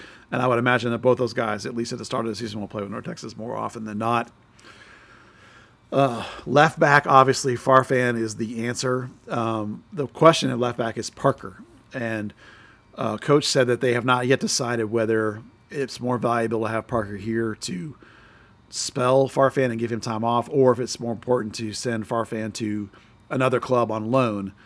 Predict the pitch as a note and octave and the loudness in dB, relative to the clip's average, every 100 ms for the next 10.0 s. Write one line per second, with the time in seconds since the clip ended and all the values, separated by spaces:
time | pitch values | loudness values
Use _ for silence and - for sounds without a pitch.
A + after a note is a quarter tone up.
0 | - - - A#2 G#2+ A2+ B2+ C3+ D3+ B2+ | -20 -8 -2 -2 -2 0 0 2 0 0
1 | C3 B2 A#2+ A#2+ - A2+ G2+ C3+ A#2+ A#2+ | -2 -4 -6 -6 -4 -4 -4 -8 -8 -6
2 | A2+ - A#2 A2+ G#2+ A2 A2 A2+ A2+ A#2 | -4 -2 -2 -2 -4 -4 -4 -6 -6 -6
3 | A2+ - A2+ G#2 G#2+ G#2+ G2+ A2 A2+ A2+ | -6 -4 -6 -4 -6 -6 -4 -2 -2 -2
4 | - - - - _ _ - C3+ B2+ A#2+ | -8 -20 -20 -20 _ _ -2 0 2 2
5 | B2 B2 A2 A#2+ A#2+ A2+ G#2+ B2+ - B2+ | 4 2 2 0 0 -2 -4 -10 -8 -6
6 | G#2 A2 C3 A2+ - A2 C#3 E3 A2+ G#2 | -4 -2 0 0 -2 -6 -6 -8 -8 -8
7 | - G#2+ G#2 G#2 A#2 A#2 G#2+ G#2+ A2 G#2 | -8 -8 -8 -10 -12 -10 -8 -8 -8 -8
8 | A2+ G#2+ G#2 G#2+ A2 A2 A2 A2+ - - | -8 -8 -8 -12 -12 -12 -14 -16 -12 -8
9 | G#2+ G2+ A#2 A2+ G#2+ G#2 - A2 G#2 G#2+ | -8 -10 -12 -12 -10 -10 -10 -14 -10 -10